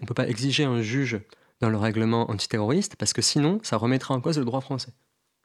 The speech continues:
Du coup, on a un nivellement par le bas terrible, où en fait, il y a à peu près qu'en France et au Royaume-Uni que, euh, la police peut censurer sans l'autorisation préalable d'un juge, et du coup, tout le monde s'aligne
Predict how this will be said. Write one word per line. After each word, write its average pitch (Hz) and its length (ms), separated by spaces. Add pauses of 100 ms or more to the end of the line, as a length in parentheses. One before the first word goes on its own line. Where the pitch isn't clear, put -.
(540)
Du 120 120
coup, 190 100
on 190 60
a 147 40
un 117 120
nivellement 160 420
par 123 160
le 120 80
bas 135 220
terrible, 151 320
où 127 60
en 107 80
fait, 135 260
il 123 80
y - 20
a 104 60
à - 20
peu 120 100
près 135 180
qu'en 139 180
France 151 320
et - 20
au 113 120
Royaume-Uni 120 540 (320)
que, 156 300 (320)
euh, 107 160
la 107 120
police 135 280
peut 117 140
censurer 120 560
sans - 200
l'autorisation 113 460
préalable 110 300
d'un 104 100
juge, 180 320 (300)
et 123 80
du 113 100
coup, 196 140
tout - 160
le 214 60
monde 202 100
s'aligne 165 460